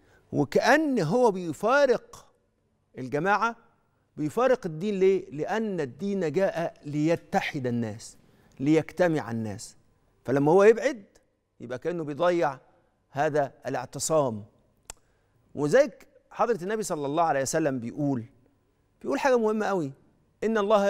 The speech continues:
يرضى لكم ثلاثا ويكره لكم ثلاثا، فيرضى لكم أن تعبدوه ولا تشركوا به شيئا وأن تعتصموا بحبل الله جميعا". إيه، إيه، واحدة واحدة. إيه اللي جاب هنا بعد إن إحنا نعبد الله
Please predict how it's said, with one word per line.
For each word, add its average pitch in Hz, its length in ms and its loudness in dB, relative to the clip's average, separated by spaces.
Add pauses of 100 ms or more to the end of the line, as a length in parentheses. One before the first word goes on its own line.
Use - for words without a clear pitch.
يرضى 180 280 0
لكم 202 260 -4
ثلاثا 160 520 0
ويكره 160 500 0
لكم 151 240 -6
ثلاثا، 120 480 -6
فيرضى 165 380 2
لكم 180 320 -2 (460)
أن 160 160 -4
تعبدوه 139 480 -2
ولا 196 300 0
تشركوا 180 460 -6
به 180 180 -6
شيئا 185 380 2 (320)
وأن 233 680 0
تعتصموا 143 800 -4
بحبل 131 500 -6
الله 123 480 0
جميعا". 117 420 -4 (280)
إيه، 117 140 -4
إيه، - 220 -6 (180)
واحدة 131 280 -2
واحدة. 113 220 -8 (1160)
إيه 208 100 6
اللي 196 140 2
جاب 185 220 2
هنا 185 320 0 (720)
بعد 127 440 -4 (960)
إن 151 140 0
إحنا 160 200 -2
نعبد 151 320 0
الله 127 340 0